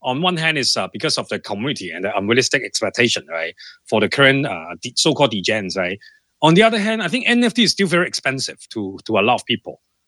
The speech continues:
right? I feel like that the big shift, uh, which is also something that we are building right now, is can we make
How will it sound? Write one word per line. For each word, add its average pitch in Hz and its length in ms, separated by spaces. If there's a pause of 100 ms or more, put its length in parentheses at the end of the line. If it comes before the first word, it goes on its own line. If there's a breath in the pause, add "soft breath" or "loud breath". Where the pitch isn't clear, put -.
right? 92 280 (100)
I 151 120
feel 226 200
like 214 260 (280)
that 131 200
the 113 120 (140)
big 175 220
shift, - 640 (360 soft breath)
uh, 123 80
which 185 200
is 143 140
also 180 260
something 156 260
that 147 140
we 117 80
are 101 60
building 131 360
right 101 160
now, 123 280
is 120 300 (440 soft breath)
can 170 200
we 208 140
make 220 200